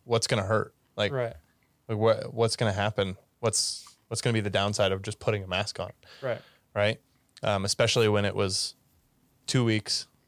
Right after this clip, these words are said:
Speaker 1: to kill the curve, you know?
Speaker 2: Mm-hmm.
Speaker 1: Um, and then it just continued progressing and, you know, all of that covid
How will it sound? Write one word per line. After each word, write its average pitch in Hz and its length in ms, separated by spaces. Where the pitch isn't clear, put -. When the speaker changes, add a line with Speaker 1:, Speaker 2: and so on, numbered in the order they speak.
Speaker 1:
to - 80
kill 113 180
the 101 60
curve, 98 440
you 107 80
know? 104 200
Speaker 2:
Mm-hmm. 110 280
Speaker 1:
Um, 101 480
and 107 140
then 101 120
it 92 140
just 107 320
continued 107 560
progressing 95 560
and, 87 160
you 95 100
know, 92 220
all 104 220
of 98 120
that 95 220
covid 104 520